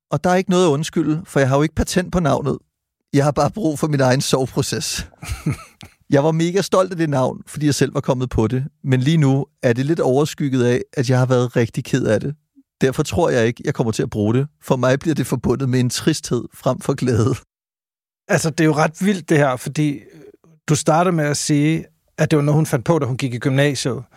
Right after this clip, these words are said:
Speaker 2: Og Camilla Frederik er i dag treogtredive år gammel.
Speaker 1: Ja.
Speaker 2: Så hun har gået med det her navn i femten år.
Speaker 1: Mm.
Speaker 2: Og bare holdt fast på det, og bare glædet sig til at blive mor.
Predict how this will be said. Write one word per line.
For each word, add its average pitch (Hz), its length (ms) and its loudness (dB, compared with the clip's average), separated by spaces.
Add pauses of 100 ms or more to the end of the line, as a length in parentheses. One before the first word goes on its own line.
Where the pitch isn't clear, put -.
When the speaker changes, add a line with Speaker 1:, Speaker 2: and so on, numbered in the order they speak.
Speaker 2:
Og 131 100 -4
Camilla 151 560 0
Frederik 143 480 2
er 147 60 2
i 135 80 2
dag 131 240 -2
treogtredive 127 520 -2
år 135 100 0
gammel. 135 340 -4 (580)
Speaker 1:
Ja. 120 180 2 (200)
Speaker 2:
Så - 100 -2
hun 143 80 4
har 147 60 2
gået 175 260 4
med 220 100 2
det 165 80 0
her 160 80 2
navn 160 320 2
i 135 60 -2
femten 180 460 0
år. 117 300 0 (280)
Speaker 1:
Mm. 104 280 -2 (600)
Speaker 2:
Og 151 80 2
bare 139 160 2
holdt 147 160 0
fast 151 240 0
på 156 100 0
det, 135 60 -4
og 135 100 -2
bare 131 160 2
glædet 139 240 2
sig 147 80 -4
til 156 100 0
at 123 60 -2
blive 131 140 -2
mor. 127 240 0